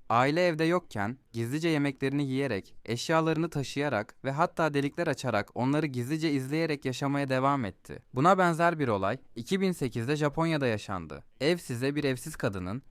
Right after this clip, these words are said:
bir adamın gardırobunda bir yıldan fazla süreyle yaşamış olduğu ortaya çıktı. Küçük bir çatlaklardan gardıroba gizlice girmiş ve sadece ev sahibi evde olmadığında dışarı çıkmıştı. Le Loyon. Le Loyon, iki bin on üç yılında özellikle Limit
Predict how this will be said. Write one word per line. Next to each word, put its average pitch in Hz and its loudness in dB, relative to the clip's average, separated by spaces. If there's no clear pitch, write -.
bir 151 0
adamın 151 2
gardırobunda 135 2
bir 156 0
yıldan 143 0
fazla 127 0
süreyle 139 -2
yaşamış 139 -2
olduğu 131 0
ortaya 147 0
çıktı. - -12
Küçük 180 -4
bir 180 2
çatlaklardan 120 0
gardıroba 143 2
gizlice 131 -2
girmiş 107 -6
ve 123 -2
sadece 147 2
ev 165 0
sahibi 143 2
evde 131 0
olmadığında 131 0
dışarı 123 -4
çıkmıştı. - -10
Le 127 6
Loyon. 131 6
Le 131 6
Loyon, 139 6
iki 185 0
bin 175 2
on 170 0
üç - -4
yılında 123 2
özellikle 139 2
Limit 170 0